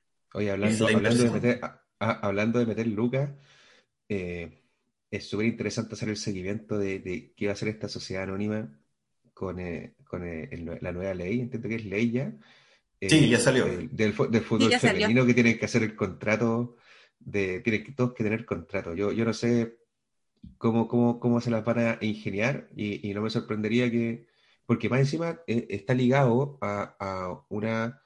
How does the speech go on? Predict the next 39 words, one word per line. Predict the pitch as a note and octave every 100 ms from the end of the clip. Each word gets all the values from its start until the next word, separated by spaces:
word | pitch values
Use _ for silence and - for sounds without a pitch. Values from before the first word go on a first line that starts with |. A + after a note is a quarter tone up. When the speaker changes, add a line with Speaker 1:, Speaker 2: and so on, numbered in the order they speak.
| _ _ _
Speaker 1:
ordenanza | - G#2 G2+ A#2+ B2
anterior | A#2+ A2 A2 B2
de | A#2
la |
N | A2+
F | B2 A2+
P | G2+ B2 C#3
donde | A#2 G#2+
los | G#2 G2+
obliga | F#2+ B2 F3+
a | A#2+
tener | G2+
rama | F#2+ G2
femenina. | - F#2+ G#2 G#2
Speaker 2:
Sí. |
Speaker 1:
Entonces, | - G#2 G2+ -
no | G#2
es | B2
que | C#3 A#2+
se |
quieran | A2+ C3 A#2+
desligar | A2+ G#2 A#2+
y | B2
decir, | C3+
"Ah, | A#2
¿sabes | B2+ A2+
Speaker 2:
No |
Speaker 1:
que | A2+
no |
tengo | A#2+
Speaker 2:
pueden. | G2
Speaker 1:
plata? | A#2+ B2+
No | G#2
lo | G2+
puedo | A2+
hacer". | G#2+ C#3 -
No | - - F#2
Speaker 2:
Cagaron. | F2+ A2+
Speaker 1:
pueden. | A2 B2 F2 D#2+